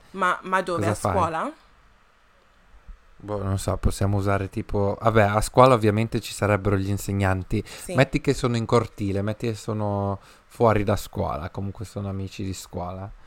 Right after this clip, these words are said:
Speaker 1: Mm.
Speaker 2: Cioè, vai lì, ecco, com-, tu andresti
Speaker 1: Io scendo.
Speaker 2: a confrontare i bambini,
Speaker 1: Io
Speaker 2: cioè
Speaker 1: scendo
Speaker 2: faccia a
Speaker 1: con la
Speaker 2: faccia.
Speaker 1: ciabatta pure.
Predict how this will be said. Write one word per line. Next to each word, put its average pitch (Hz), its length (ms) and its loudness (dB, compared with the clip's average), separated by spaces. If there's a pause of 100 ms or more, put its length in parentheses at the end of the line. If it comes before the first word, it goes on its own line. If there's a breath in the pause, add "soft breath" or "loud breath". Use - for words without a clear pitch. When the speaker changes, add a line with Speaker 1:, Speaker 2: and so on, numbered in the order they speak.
(140 soft breath)
Speaker 1:
Mm. 170 180 -8
Speaker 2:
Cioè, 113 160 2
vai 131 220 6
lì, 139 160 2
ecco, 131 380 4 (100)
com-, 139 240 6 (200)
tu 170 120 4
andresti 117 640 4
Speaker 1:
Io 403 160 -2
scendo. 185 360 -6
Speaker 2:
a 98 380 4
confrontare 123 680 8
i 113 60 6
bambini, 104 560 2
Speaker 1:
Io 110 100 -6
Speaker 2:
cioè - 180 0
Speaker 1:
scendo 233 200 -4
Speaker 2:
faccia 185 100 -2
a - 20 -4
Speaker 1:
con 175 100 -6
la 180 100 0
Speaker 2:
faccia. 208 200 -4
Speaker 1:
ciabatta 160 220 0
pure. 160 320 -14